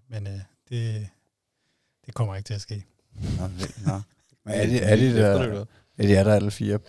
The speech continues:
Speaker 2: på samme tid, så?
Speaker 1: Ja.
Speaker 2: Er hendes to der så mere, egentlig?
Speaker 1: De er så nogle dage,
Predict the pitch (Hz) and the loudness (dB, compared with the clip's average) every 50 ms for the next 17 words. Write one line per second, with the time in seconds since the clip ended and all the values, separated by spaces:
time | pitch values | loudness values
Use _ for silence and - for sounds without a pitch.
0 | _ _ _ - 110 98 104 101 104 110 110 - 117 107 80 107 - 107 107 110 | _ _ _ -4 0 2 2 0 0 -2 -2 -2 -2 -2 -2 -2 -2 -2 -2 -4
1 | - _ _ _ _ - 98 - - _ _ _ _ _ _ - 117 110 101 107 | -6 _ _ _ _ -14 -14 -14 -14 _ _ _ _ _ _ 0 0 2 2 2
2 | 123 127 123 - - - - - - - - 110 98 101 101 98 104 101 98 98 | 2 0 -2 -4 -10 -12 -14 -14 -8 -4 -4 -2 0 0 0 0 0 -2 -2 -2
3 | 101 107 117 123 135 131 123 - 87 - 127 - _ _ _ _ _ _ _ _ | -2 -2 -2 -4 -4 -6 -6 -8 -8 -10 -10 -12 _ _ _ _ _ _ _ _
4 | _ _ _ _ _ _ _ _ _ _ _ _ _ _ _ _ _ _ _ _ | _ _ _ _ _ _ _ _ _ _ _ _ _ _ _ _ _ _ _ _
5 | _ _ _ 208 214 214 170 156 - 160 156 143 131 117 123 135 147 151 | _ _ _ -16 _ -4 -4 -4 -2 -2 -2 -2 -2 -2 0 0 0 -2